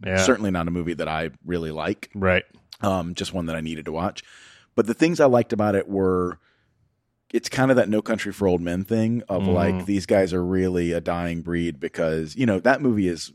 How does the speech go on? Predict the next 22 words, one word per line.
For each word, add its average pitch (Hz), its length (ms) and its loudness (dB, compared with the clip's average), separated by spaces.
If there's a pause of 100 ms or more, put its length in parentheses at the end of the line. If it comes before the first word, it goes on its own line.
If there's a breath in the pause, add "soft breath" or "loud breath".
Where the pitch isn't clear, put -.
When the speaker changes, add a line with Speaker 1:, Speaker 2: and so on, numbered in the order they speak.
Speaker 2:
filled 110 400 2
with, 87 260 -4
oh, 131 100 4
there's 92 200 2
a 85 40 -12
car. 76 520 -4
Like, 95 180 0
we're 123 100 4
on 110 100 4
horses, 104 300 -2
but 85 120 -10
there's 87 160 -6
a 90 40 -8
car. 127 320 0
Oh, 117 140 6
there's 98 180 2
telephone 110 420 0
lines 73 280 -8
right 80 100 -4
Speaker 1:
Yeah. 98 120 2
Speaker 2:
now. 82 100 0
Like, 85 140 -2